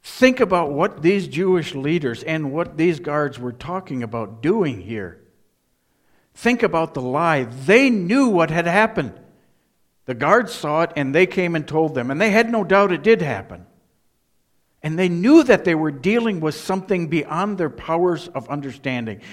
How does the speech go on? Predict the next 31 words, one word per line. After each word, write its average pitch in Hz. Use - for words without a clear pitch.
This 160
was 147
something 160
greater 156
than 135
themselves. 123
These 190
people 190
witnessed 170
Jesus 151
and 156
the 147
stone 196
being 160
rolled 170
away 160
by 156
the 143
angel 156
and 131
all 196
this. 175
And 160
they 180
said, 180
"Lie? 196
Tell 214
them 208
it 202
didn't 196
happen." 131